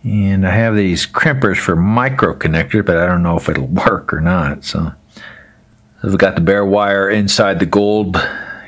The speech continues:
connector, and I'm going to overlap them like this and squish them together with my needle nose pliers and hopefully have a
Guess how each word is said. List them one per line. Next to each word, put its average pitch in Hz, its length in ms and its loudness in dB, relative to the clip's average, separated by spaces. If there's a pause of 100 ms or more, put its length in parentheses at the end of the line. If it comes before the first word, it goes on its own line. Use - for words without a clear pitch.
connector, 135 640 0 (520)
and 82 340 0
I'm 85 120 2
going 90 360 0
to 85 460 0
overlap 95 640 0
them 110 200 2
like 92 260 -2
this 131 580 0 (1000)
and 76 520 0
squish - 340 -2
them 92 120 2
together 104 800 0
with - 280 -4
my 78 280 0
needle 90 320 0
nose 90 260 -2
pliers 117 720 0 (1900)
and 76 160 -4
hopefully 87 680 0
have 90 360 0
a 78 600 -2